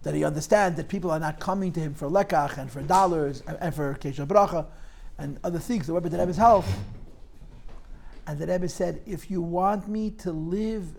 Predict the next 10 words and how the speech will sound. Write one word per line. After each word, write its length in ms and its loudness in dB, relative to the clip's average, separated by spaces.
show 640 0
that 340 -4
you 120 -4
need 320 -2
me. 220 -8
I 160 6
want 420 4
to 60 2
give 200 2
Lekach, 540 -4